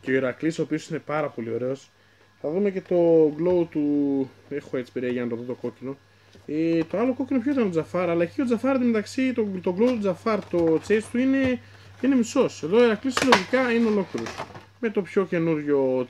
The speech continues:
chase, ε, αυτοκόλλητο που δεν είναι έτσι τελείως στρόγγυλο, έχει έτσι μύτες, όπως μπορείτε να δείτε. Και αυτά νομίζω δεν μας χρειάζονται. Εντάξει, έχουμε γεμίσει μια κούτα με protectors και κουτιά από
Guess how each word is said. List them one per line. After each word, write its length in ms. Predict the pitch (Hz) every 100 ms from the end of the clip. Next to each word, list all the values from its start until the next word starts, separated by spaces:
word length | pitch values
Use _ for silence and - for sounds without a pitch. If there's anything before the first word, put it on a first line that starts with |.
| -
chase, 360 | 143 135 -
ε, 200 | 123 120
αυτοκόλλητο 560 | 120 - 117 143 139 147
που 240 | - 139
δεν 120 | 147
είναι 80 | 185
έτσι 140 | 170 -
τελείως 280 | 160 147
στρόγγυλο, 400 | 139 147 147 143
έχει 200 | 147 -
έτσι 280 | 139 135 -
μύτες, 540 | 117 123 135 120 104 - _ - -
όπως 260 | - 123 117
μπορείτε 380 | 117 113 113 107 - 117
να 120 | 110
δείτε. 400 | 113 160 180 180 - - - - -
Και 140 | 151 -
αυτά 320 | - - 143
νομίζω 300 | 135 127 127
δεν 120 | 127
μας 140 | 123 -
χρειάζονται. 260 | 131 139
Εντάξει, 300 | 139 117 -
έχουμε 240 | 131 - 123
γεμίσει 300 | 120 135 -
μια 140 | 127 -
κούτα 260 | 131 127 120
με 120 | 120
protectors 560 | 123 110 135 - 120 110 -
και 260 | 123 110 107 110 120 104 - - - - -
κουτιά 460 | - 117 131 120 -
από 220 | 117 117